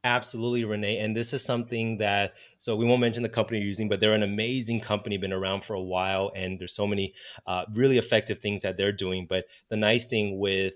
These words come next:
let's say, using a ManyChat or a, uh, of course, Facebook Messenger,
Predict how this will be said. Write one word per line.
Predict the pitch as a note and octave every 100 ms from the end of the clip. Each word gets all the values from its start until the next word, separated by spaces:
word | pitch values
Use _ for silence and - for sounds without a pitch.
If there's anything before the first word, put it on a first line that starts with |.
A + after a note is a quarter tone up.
| -
let's | G2+ -
say, | G2+ F#2+
using | F#2+ G#2+ A2+ A2 A2+ G2+ G2 _ _ _ _
a | A2
ManyChat | G#2+ G2 F#2+ - G2+ F#2 F#2 -
or | G2+ F#2
a, | F2+ F2 F2+ F#2+
uh, | F#2+ - _ -
of | -
course, | G2+ -
Facebook | G2+ - F2
Messenger, | C3+ F3 B2+ G2 F#2+